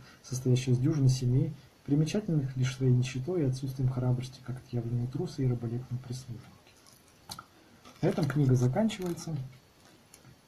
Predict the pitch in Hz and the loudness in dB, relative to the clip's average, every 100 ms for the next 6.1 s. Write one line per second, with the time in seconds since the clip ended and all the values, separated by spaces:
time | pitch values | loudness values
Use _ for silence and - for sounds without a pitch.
0 | - - - - - 143 160 147 127 143 | -20 -20 -20 -12 0 4 6 6 4 2
1 | 131 139 139 131 151 131 117 117 123 123 | 2 2 0 0 4 6 6 2 -2 0
2 | 113 143 151 131 127 - - - 127 117 | 2 2 4 4 2 -4 -10 -2 0 0
3 | - - - - - - 190 196 160 147 | -4 -20 -20 -20 -10 0 2 4 4 4
4 | 135 131 127 131 127 120 117 127 185 170 | 4 2 0 0 0 0 -2 -4 -2 -2
5 | 156 143 131 131 135 123 127 123 123 120 | -2 -2 -2 -2 0 2 2 2 0 -2